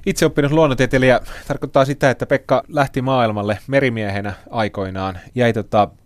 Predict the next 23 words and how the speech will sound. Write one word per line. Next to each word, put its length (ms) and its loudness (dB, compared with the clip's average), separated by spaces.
tapaturman 540 0
jälkeen 320 -4
Perun 320 -2
sairaalahoitoon 920 -4
ja, 160 -6
ja 120 -10
päätti, 340 -4
että 140 -12
hän 120 -10
ei 80 -10
enää 220 -6
laivalle 380 -4
palaakaan. 600 -6
Toimi 380 0
alkuun 720 0
turismin 520 0
parissa, 500 -2
mutta 200 -14
sen 180 -6
jälkeen 480 -4
niin 360 -8
kiinnostui, 540 -4
äh, 260 -20